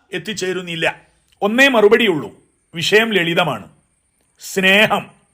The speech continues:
ആപേക്ഷികമാണ്. സ്നേഹപ്രകടനങ്ങളുടെ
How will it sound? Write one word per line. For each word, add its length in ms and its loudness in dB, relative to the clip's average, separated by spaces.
ആപേക്ഷികമാണ്. 880 0
സ്നേഹപ്രകടനങ്ങളുടെ 1300 4